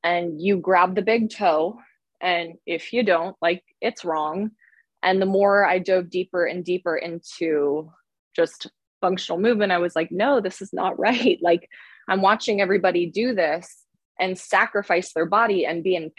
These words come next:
pain just for an aesthetic to grab the toe. You know, it was like, "Why are we doing this?" So I, I think it just became kind of, like, rebelling against, <laughs> you know, like, "This is traditional and this is what we do, and,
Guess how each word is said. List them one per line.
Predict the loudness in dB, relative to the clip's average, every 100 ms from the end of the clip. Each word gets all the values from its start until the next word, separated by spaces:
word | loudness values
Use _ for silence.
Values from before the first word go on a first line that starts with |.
| -6
pain | -4 -4 -6 -2
just | -2 -2 -2
for | -2
an | -2
aesthetic | -8 0 2 2 -2
to | -8
grab | -4 -2 -2 -8
the |
toe. | -8 -4 -2 -4 _ _ _ _
You | -2
know, | 2 2 0
it | -2
was | 0
like, | 0 0 -6 _ -20 _ _
"Why | 0 2 2
are | 2
we | 0 -2
doing | 0 -2 -4
this?" | -12 -16 -18 -2
So | 4 4
I, | 4 2 -2 -2
I | -2 0
think | -2 -2 -10 -14 -6
it | -4
just | -4 -6 -8 _ -10
became | -10 -6 -4 -2 -4 -6 -8 _ _ _ _ _ -6
kind | 0 2 2
of, | 4
like, | 2 2
rebelling | 2 2 4 4 4 2
against, | 0 0 -2 -4 -14 -16 -8
<laughs> | -4
you | -2 -2 -2 0 2
know, | 2
like, | 2 0 -2
"This | -4
is | -6
traditional | -4 0 0 0 -2 -2
and | -2
this | -4 -6
is |
what | -4 0
we | 0
do, | 2 4 6 4
and, | 0